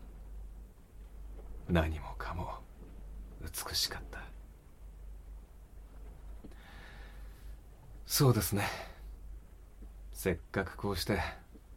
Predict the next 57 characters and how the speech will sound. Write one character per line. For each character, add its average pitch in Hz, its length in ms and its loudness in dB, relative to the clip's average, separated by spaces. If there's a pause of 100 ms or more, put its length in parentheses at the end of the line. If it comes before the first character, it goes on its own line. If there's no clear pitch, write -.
あ 92 80 12
な 92 100 12
た 85 100 6
が 78 80 6
焼 85 200 10
き - 40 0
た 98 80 6
て 95 80 4
の 95 140 6
ス - 140 0
コ 104 160 6
ー 101 40 8
ン 92 60 4
と 87 100 4
紅 85 220 4
茶 90 160 8
を - 20 10
持 85 140 10
っ 82 60 0
て - 140 0
き - 60 -6
て 87 120 2
く 82 80 0
れ 80 80 4
た 87 100 2
ん 85 80 4
で 80 80 2
す - 100 -2
か 76 80 0
ら、 78 200 4 (1120)
少 - 220 8
し - 200 12
休 113 160 12
憩 113 120 10
し - 140 8
ま 113 80 8
し - 100 6
ょ 113 40 6
う - 20 0
か。 - 140 2 (3500)
う 87 40 2
ん。 82 80 2 (2500)
ま 113 200 12
た 139 180 12
腕 135 160 12
を 135 120 12
上 113 100 12
げ 117 100 12
ま 117 140 12
し - 80 8
た 101 100 6
ね、 92 220 6
ウ 82 60 10
ェ 87 80 12
ン 80 80 8
デ 80 100 6
ィ。 76 100 4